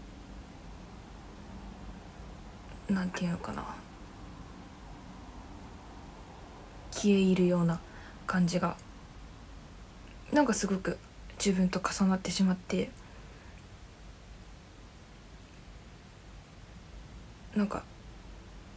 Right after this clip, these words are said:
新たな発見をした一日でした。あ、自分の声って雲に似てるって思った一日でした。なんか、でもこれに気づけたことってすごく大きくて、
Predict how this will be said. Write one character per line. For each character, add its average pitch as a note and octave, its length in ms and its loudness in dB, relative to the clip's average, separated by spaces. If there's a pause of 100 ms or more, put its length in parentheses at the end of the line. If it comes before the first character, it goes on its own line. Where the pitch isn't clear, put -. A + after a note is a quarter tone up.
(260)
新 F#3 220 8
た - 120 -4
な - 120 -4 (1200)
発 - 300 2
見 F#3 180 8
を - 140 0
し - 120 8
た - 160 4
一 G3 280 8
日 F3+ 240 8
で F#3 80 2
し - 80 2
た。 - 160 -2
あ、 F#3 160 4 (500)
自 F#3 240 6
分 B3+ 240 10
の B3+ 140 8
声 A#3 200 6
っ - 40 -2
て - 260 -6 (840)
雲 A3+ 300 10
に E3+ 160 10
似 E3+ 160 8
て E3 180 2
る E3 120 2
っ E3 60 -2 (200)
て - 220 -8 (1160)
思 F3 200 6
っ - 20 -2 (100)
た - 120 -6 (340)
一 F3+ 220 4
日 E3+ 240 4
で G3+ 80 0
し - 80 2
た。 - 120 -6 (120)
な A#3+ 140 10
ん A#3+ 60 6
か、 - 140 4 (540)
で B3+ 100 10
も A3+ 80 12
こ - 160 4
れ C4 300 12
に B3+ 160 10
気 A#3+ 140 6
づ B3 140 8
け A3+ 120 10
た F#3 120 6
こ F3 140 0
と F3+ 100 6
っ - 40 6
て - 160 -4
す - 160 2
ご G3+ 140 6
く G#3+ 180 2
大 A3 80 8
き G#3+ 180 0
く - 80 0
て、 E3 340 4